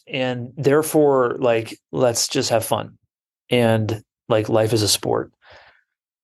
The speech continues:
And I decided to play my sport. My sport, uh, unfortunately for me, it's, like, not tennis or hockey or anything, you know? <laughs> It's like, I'm definitely not very sporty in the, in the literal sense. But, but my sport is, my sport is business.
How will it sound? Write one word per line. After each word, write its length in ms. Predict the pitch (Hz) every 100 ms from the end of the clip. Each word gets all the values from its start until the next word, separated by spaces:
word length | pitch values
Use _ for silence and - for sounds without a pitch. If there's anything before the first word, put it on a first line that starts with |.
| _ -
And 480 | 123 117 117 110 110
I 120 | 123
decided 420 | 131 151 143 147
to 60 | 147
play 180 | 151
my 120 | 147 135
sport. 420 | - 196 190 123
My 160 | 127
sport, 420 | 120 - 175 175 -
uh, 140 | 135
unfortunately 720 | 135 120 156 151 143 131 127 127
for 240 | - 123
me, 340 | 127 117 104
it's, 200 | 101 117
like, 160 | 110 104
not 220 | 113 113
tennis 400 | - 117 101 95
or 80 | 101
hockey 280 | 104 104 113
or 100 | 92
anything, 280 | 95 98 101
you 80 |
know? 360 | 98 107 - 151
<laughs> 20 |
It's 140 | 139 -
like, 300 | 107 113 - - - -
I'm 100 | 110
definitely 320 | 117 117 107
not 220 | 107 107
very 160 | 120 107
sporty 380 | - 110 104 104
in 60 |
the, 80 | 101 95
in 80 | 110
the 80 | 104
literal 360 | 107 104 101
sense. 400 | 98 107 101 - - _ _ _ _ _ _ -
But, 240 | 123 123
but 120 | 147
my 120 | 139 139
sport 320 | - 175 190
is, 240 | 151 - -
my 160 | 143
sport 260 | - 143 156
is 80 | 143
business. 500 | 151 151 - -